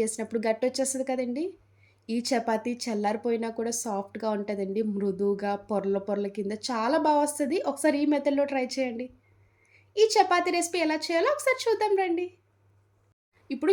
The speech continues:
చపాతీ పిండి మిక్స్ చేసుకోవడానికి స్టవ్ on చేసి పాన్ పెట్టుకున్నాక కప్పున్నర వరకు వాటర్ వేసుకోవాలి. మీరు మెజర్ చేసుకున్నప్పుడు కప్ అయినా లేదంటే గ్లాస్‌తో అయినా మెజర్ చేసుకుని వేసుకోండి. పిండి కూడా బాగా కలుస్తది. హాఫ్ టీ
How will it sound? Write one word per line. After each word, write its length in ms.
చపాతీ 420
పిండి 200
మిక్స్ 240
చేసుకోవడానికి 640
స్టవ్ 300
on 120
చేసి 200
పాన్ 280
పెట్టుకున్నాక 640
కప్పున్నర 500
వరకు 260
వాటర్ 300
వేసుకోవాలి. 500
మీరు 220
మెజర్ 320
చేసుకున్నప్పుడు 580
కప్ 280
అయినా 220
లేదంటే 340
గ్లాస్‌తో 380
అయినా 180
మెజర్ 280
చేసుకుని 340
వేసుకోండి. 420
పిండి 320
కూడా 200
బాగా 240
కలుస్తది. 500
హాఫ్ 320
టీ 60